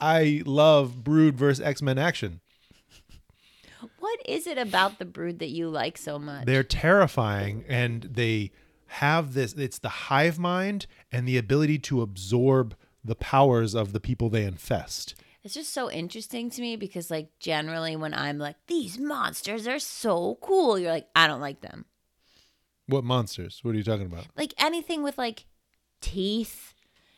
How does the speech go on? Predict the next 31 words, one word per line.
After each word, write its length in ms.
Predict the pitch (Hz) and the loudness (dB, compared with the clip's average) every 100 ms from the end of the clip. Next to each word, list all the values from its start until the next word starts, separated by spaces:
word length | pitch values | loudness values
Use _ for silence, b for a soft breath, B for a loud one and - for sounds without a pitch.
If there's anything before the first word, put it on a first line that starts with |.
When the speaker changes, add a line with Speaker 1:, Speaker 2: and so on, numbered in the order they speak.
| b b | b b
Speaker 2:
and, 180 | 185 190 | -8 -4
like, 220 | 180 170 _ _ - | -2 -4 _ _ -4
is 200 | 165 175 | -4 -2
grotesque 640 | 170 156 - 180 185 - | -4 -4 -4 -4 -4 -6
looking, 680 | 196 196 208 202 202 202 196 | -4 -4 -2 -2 -2 -4 -8
and 120 | 160 | -6
I'm 140 | 160 | -6
like, 200 | 160 151 - | -6 -10 -4
"I 120 | 269 | -2
love 420 | 285 320 403 440 403 381 | -2 2 2 2 0 0
it," 200 | 302 196 | 2 0
and 80 | 175 | -4
you're 120 | 170 | -6
like, 200 | 165 151 - | -4 -6 -4
"Ugh, 280 | 147 208 208 - - | 0 0 0 -6 -8
no 180 | 160 | -6
thanks." 540 | 156 147 - - - - - | -6 -10 -14 -20 -20 -20 -8
Speaker 1:
No, 260 | 233 285 | 0 4
that 100 | 247 | 6
was 140 | 262 226 | 6 4
just, 240 | 254 226 208 | 0 0 0
that 120 | 233 | 2
was, 140 | 233 | 4
like, 140 | 226 202 | 2 4
the 80 | |
little 240 | 214 208 190 | 4 4 4
Krakoan 500 | - 180 196 190 170 | 0 4 6 6 6
flowers 560 | 165 156 143 120 101 | 8 10 10 8 4
in 540 | 113 135 127 117 117 101 _ _ _ _ _ _ - | 0 0 2 0 -2 -6 _ _ _ _ _ _ -4
X-Men 240 | 139 147 | 2 4
ninety-two. 520 | 135 127 113 120 90 | 6 4 4 2 2